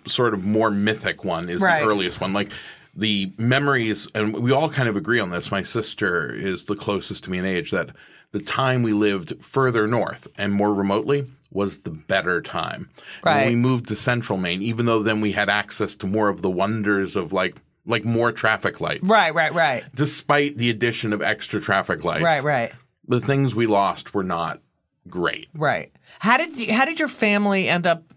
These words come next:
Speaker 2: in rural Maine? Like, were they from there? Your
Speaker 1: No,
Speaker 2: parents?
Speaker 1: no. My parents, um, both from New Jersey.
Speaker 2: Same. Where in New Jersey?
Speaker 1: Point Pleasant.
Speaker 2: Oh, yes. Very nice. The
Speaker 1: Mm-hmm.
Speaker 2: shore.
Speaker 1: Yep.
Speaker 2: Mm-hmm.
Speaker 1: And, uh, they ended up there because my father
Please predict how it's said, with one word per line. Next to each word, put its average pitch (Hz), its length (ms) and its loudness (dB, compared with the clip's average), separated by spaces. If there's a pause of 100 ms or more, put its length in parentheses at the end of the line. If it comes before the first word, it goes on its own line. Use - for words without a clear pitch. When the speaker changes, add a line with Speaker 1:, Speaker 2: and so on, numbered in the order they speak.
Speaker 2:
in 160 200 -2
rural 160 260 2
Maine? 151 460 0
Like, 160 200 0
were 156 100 2
they 147 120 2
from 147 300 0
there? 311 240 0
Your 202 120 0
Speaker 1:
No, 156 220 4
Speaker 2:
parents? 214 240 2
Speaker 1:
no. 151 240 2
My 117 160 4
parents, 147 500 0 (100)
um, 110 460 2
both 110 300 0
from 113 200 -2
New 107 160 -2
Jersey. 92 520 -2 (400)
Speaker 2:
Same. 415 720 4 (340)
Where 214 280 4
in 240 80 0
New 269 100 2
Jersey? 190 560 2
Speaker 1:
Point 123 220 0
Pleasant. 104 440 0
Speaker 2:
Oh, 285 220 6
yes. 311 340 4
Very 190 320 6
nice. 180 380 2
The - 160 0
Speaker 1:
Mm-hmm. 208 220 2
Speaker 2:
shore. 302 600 4
Speaker 1:
Yep. 113 360 0 (180)
Speaker 2:
Mm-hmm. 208 440 2 (640)
Speaker 1:
And, 123 300 4
uh, 110 320 6 (200)
they 120 440 2 (100)
ended 120 260 2
up 143 140 -2
there 104 180 4
because 101 320 -2
my 98 160 0
father 107 800 -2